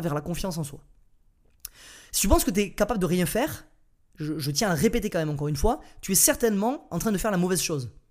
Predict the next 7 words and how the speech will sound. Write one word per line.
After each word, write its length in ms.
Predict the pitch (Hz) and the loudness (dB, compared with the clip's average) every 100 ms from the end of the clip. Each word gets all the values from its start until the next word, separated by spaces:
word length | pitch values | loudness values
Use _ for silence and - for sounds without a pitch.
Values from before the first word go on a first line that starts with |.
| _ - - - | _ -20 -14 -4
Trop 180 | - 302 | 2 4
de 140 | 262 | 6
gens 400 | 170 185 254 349 | 6 4 4 0
s'enlisent 840 | - - 214 190 175 240 311 147 - | 0 2 4 4 2 2 2 0 -2
dans 140 | 160 170 | -2 0
des 140 | 156 | 0
choses 460 | 143 - 226 240 | -2 0 0 0